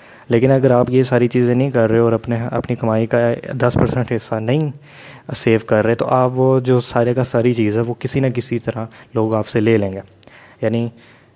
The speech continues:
کسی نہ کسی طرح کہ آپ کے Netflix کا اکاؤنٹ ہے، آپ سے وہ لے لیں گے، حکومت آپ سے لے لے گی یا باقی لوگ لے لیں گے، کوئی، ہر کوئی چاہ رہا ہے کہ وہ آپ سے پیسے لے لے،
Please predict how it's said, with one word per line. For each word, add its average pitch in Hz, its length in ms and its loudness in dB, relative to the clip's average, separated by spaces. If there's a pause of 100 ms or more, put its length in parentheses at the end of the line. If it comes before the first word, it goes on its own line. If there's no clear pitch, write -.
(120)
کسی 135 240 -2
نہ 135 80 0
کسی 117 240 -4
طرح 113 240 -4 (400)
کہ 123 120 2 (480)
آپ 123 240 0
کے 127 60 0
Netflix 120 400 0
کا 127 80 2
اکاؤنٹ 113 380 0
ہے، 110 40 -2
آپ 113 220 -2
سے - 120 -2
وہ 117 180 4
لے 107 140 4
لیں 101 240 -2
گے، 113 120 -6 (600)
حکومت 120 400 2
آپ 110 160 2
سے - 140 -4
لے 107 120 2
لے 107 220 0
گی 117 200 2
یا 117 100 -2
باقی 110 320 0
لوگ 110 200 4
لے 107 120 2
لیں 117 160 2
گے، 127 60 2
کوئی، 147 240 4 (100)
ہر 151 160 4
کوئی 143 180 2
چاہ 120 240 2
رہا 120 80 4
ہے 117 40 2
کہ 127 100 2
وہ 113 120 4
آپ 107 100 2
سے - 100 -2
پیسے 110 260 -4
لے 107 120 -8
لے، 98 80 -14